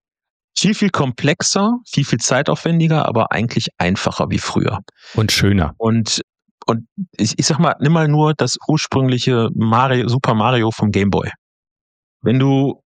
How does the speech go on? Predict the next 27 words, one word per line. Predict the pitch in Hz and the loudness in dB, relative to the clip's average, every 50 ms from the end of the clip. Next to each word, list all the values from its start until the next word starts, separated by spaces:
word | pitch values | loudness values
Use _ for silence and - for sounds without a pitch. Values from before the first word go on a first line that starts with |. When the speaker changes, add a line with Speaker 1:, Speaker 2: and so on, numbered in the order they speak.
| _ _ | _ _
Speaker 1:
nicht | - 139 143 151 - - - - | -2 0 0 0 -2 -4 -4 -4
das | 139 127 - | -2 -2 0
Level | 131 143 143 135 | 0 2 2 2
durchgemacht | 123 143 165 - - 165 160 - - - - | 2 2 0 0 0 0 0 0 -2 -2 -4
hast, | 185 190 208 - - - - - - _ _ _ _ _ _ _ _ _ _ - | -4 -2 -2 -2 -4 -6 -6 -10 -14 _ _ _ _ _ _ _ _ _ _ -4
hast | - 104 104 - | -2 0 0 0
du | 120 | 0
ein | |
Problem | 117 - 127 107 113 117 117 | 0 0 0 0 2 2 2
gehabt. | 104 90 85 82 - - - - - _ _ _ _ _ _ _ _ - _ - | 2 2 0 -2 -4 -6 -10 -12 -12 _ _ _ _ _ _ _ _ -16 _ -4
Wenn | 113 120 | -2 0
du | 127 127 - - _ - | 0 0 -2 -4 _ -2
aber | - - 120 127 120 - | 0 0 2 2 2 2
eigentlich | - 113 131 156 151 - 147 127 - | 2 2 2 0 0 0 0 0 0
nicht | 131 131 135 - - - - _ - | 0 0 0 -2 -4 -6 -8 _ -4
alle | - 123 139 151 | -2 0 0 0
zwölf | 143 - - - 127 127 131 143 160 175 - - - - - - | 0 0 0 2 2 2 4 4 2 0 -2 -6 -14 -8 -2 0
Level | 107 113 110 113 117 110 | 2 2 2 2 0 2
durchgemacht | 107 123 120 117 - - 117 113 117 113 - - | 2 2 0 0 0 0 0 0 0 0 -2 -2
hast, | - 135 165 - - - - - _ _ _ _ - | -2 -2 -2 -2 -4 -6 -8 -10 _ _ _ _ -2
musstest | 131 123 - - - - | -2 0 0 -2 0 0
du | 139 | 2
immer | 123 127 123 117 | 2 2 2 2
wieder | 123 117 | 0 0
von | - - 120 | 0 -2 -4
vorne | - - 135 120 113 95 | -2 -2 -2 0 0 -2
anfangen. | 92 98 - - - - - | -2 -2 -4 -4 -4 -4 -4